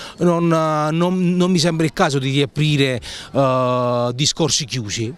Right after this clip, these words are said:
Quest'anno non so se è lui che organizzerà in Piazza Garibaldi o meno, però ci saranno altri mercatini lì e niente, questi sono gli eventi che ci saranno a Taranto. C'è, eh, c'è da,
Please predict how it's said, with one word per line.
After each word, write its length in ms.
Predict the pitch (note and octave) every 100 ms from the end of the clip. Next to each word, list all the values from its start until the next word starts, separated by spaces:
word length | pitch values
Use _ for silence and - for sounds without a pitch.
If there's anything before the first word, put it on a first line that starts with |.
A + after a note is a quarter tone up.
| -
Quest'anno 360 | - - - E3+
non 120 | D#3
so 100 | C#3+
se 120 | D3
è 40 | D3
lui 200 | D#3 D#3
che 80 | C3
organizzerà 460 | A#2 C3 A#2 C3
in 180 | C3 B2
Piazza 280 | B2+ C3 D3
Garibaldi 520 | B2+ B2+ B2 A#2 A#2
o 80 | G3+
meno, 360 | G#3+ F#3 G3 B2+ - - -
però 180 | F3 C#3+
ci 80 | B2
saranno 320 | D3+ D3 C#3+
altri 300 | E3+ - C#3
mercatini 600 | C3+ C3 D3 B2+ D3+ C4
lì 280 | C4 F3+ C#3+ - - -
e 680 | - C#3 C3+ C3 B2+ B2+ B2+
niente, 340 | F#3 D3 A2 C3+
questi 240 | A3 -
sono 200 | B2+ C3
gli 80 | B2+
eventi 320 | B2+ A#2+ C#3
che 100 | B2
ci 80 | A2+
saranno 240 | B2 C3+
a 80 | F#3
Taranto. 640 | - D3 F#3 C3+ C3 B2 A#2+
C'è, 1000 | - B2 A2+ A2+ A2 G#2+ G#2+ A2 G#2 A2 - - - -
eh, 460 | B2 A#2 A2+ A#2
c'è 220 | A2+ F#3+ F3
da, 1080 | C#3+ C3+ B2+ B2 A#2+ A#2+ A2+ B2 B2+ -